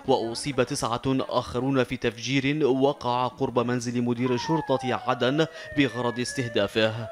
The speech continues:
بعد أن انفجرت سيارة مفخخة يقودها انتحاري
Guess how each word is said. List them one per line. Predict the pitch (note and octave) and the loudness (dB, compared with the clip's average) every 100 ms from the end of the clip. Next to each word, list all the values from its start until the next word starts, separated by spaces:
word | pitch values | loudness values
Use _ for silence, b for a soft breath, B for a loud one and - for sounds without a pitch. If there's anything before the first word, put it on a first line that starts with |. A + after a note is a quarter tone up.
| B B - | B B 0
بعد | A2 A2 | 0 2
أن | A2+ | 0
انفجرت | A2+ A2 C3 A#2 A2 A#2+ B2 | -2 0 0 2 0 0 -2
سيارة | C3 - A2+ A#2 A2+ A#2 | -2 0 2 2 2 0
مفخخة | A#2 A2+ A2 A#2+ A2 A2+ A#2+ | 0 0 -2 -2 -2 0 0
يقودها | B2+ A2+ - C3+ B2+ A#2+ A2+ | 2 2 0 -2 0 2 2
انتحاري | A#2 A2+ G#2+ A#2 A2 C3+ D#3 | 0 -4 -4 -4 -2 0 2